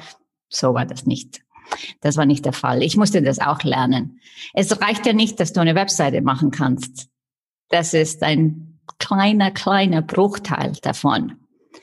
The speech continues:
Es geht viel mehr um das, äh, Marketing, um Verkaufen und das ist ganz anders in der, in der Welt, die ich vorher war.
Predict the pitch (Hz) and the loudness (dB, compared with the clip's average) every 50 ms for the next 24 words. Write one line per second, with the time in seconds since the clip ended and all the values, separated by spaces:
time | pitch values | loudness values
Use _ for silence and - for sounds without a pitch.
0 | - - - - - - - 175 165 160 - - 196 190 185 175 185 - - - | -20 -20 -20 -20 -20 -6 -4 -2 -2 -2 -2 0 0 0 0 0 -4 -8 -18 -20
1 | - _ _ - 131 - - 240 262 269 240 214 190 180 - 175 175 175 160 - | -20 _ _ -18 -8 -2 0 2 4 4 4 4 2 2 2 2 0 0 0 0
2 | 165 160 156 156 - - - 151 151 143 143 139 139 - - _ _ _ _ _ | 0 0 0 -2 -4 -4 -4 -2 -2 0 -2 -2 -4 -6 -8 _ _ _ _ _
3 | _ _ _ _ _ _ _ _ _ - 165 175 180 185 180 202 190 196 185 175 | _ _ _ _ _ _ _ _ _ -2 0 0 0 0 0 -2 0 0 0 2
4 | 165 160 165 165 147 139 143 143 - 156 156 - 170 165 156 156 156 - - 151 | 2 2 2 2 0 0 -2 -2 -4 -6 -4 -2 0 2 2 0 0 -2 -2 -2
5 | 143 - 147 143 139 147 151 131 139 - - - - 196 220 226 208 - - - | -2 -2 -2 -2 -2 -2 -4 -4 -6 -6 -6 -4 -2 0 2 2 2 0 -2 -2
6 | - 143 147 143 143 135 147 160 - - 147 151 143 147 139 135 131 135 127 - | 0 2 2 2 0 -2 -2 -2 -2 0 0 0 2 0 0 0 -2 -4 -8 -12
7 | _ - - _ _ _ _ _ _ _ _ _ _ _ - - 170 160 175 165 | _ -20 -20 _ _ _ _ _ _ _ _ _ _ _ -4 -2 0 2 2 4
8 | 160 165 156 160 156 - - - - - - 151 139 135 135 - - 143 156 160 | 4 4 4 2 2 -2 -8 -12 -8 -2 -2 0 0 -2 -2 -2 -2 0 2 2
9 | 143 135 139 143 143 135 - - _ _ | 2 2 2 0 0 -2 -4 -10 _ _